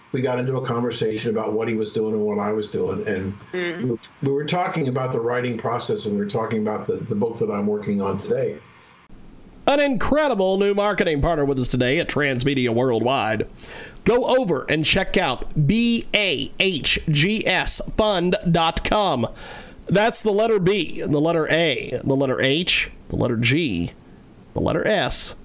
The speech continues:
Speaker 3: fund dot com. Get more information online. It is a tremendous, tremendous project.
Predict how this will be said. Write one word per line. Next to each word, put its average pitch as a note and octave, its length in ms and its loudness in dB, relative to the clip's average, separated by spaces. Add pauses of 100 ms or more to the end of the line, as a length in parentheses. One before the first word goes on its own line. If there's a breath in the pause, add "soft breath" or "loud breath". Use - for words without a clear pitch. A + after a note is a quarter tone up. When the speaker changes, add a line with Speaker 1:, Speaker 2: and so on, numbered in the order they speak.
(320)
Speaker 3:
fund D3 460 2 (360)
dot A#2+ 420 0
com. E2+ 600 -4 (840 loud breath)
Get A#2+ 160 0
more F#3 180 4
information E3+ 560 2
online. D#3 600 2
It E3 180 2
is E3+ 280 2
a D3+ 240 2
tremendous, D3 840 2
tremendous C#3+ 720 2
project. A#2 720 0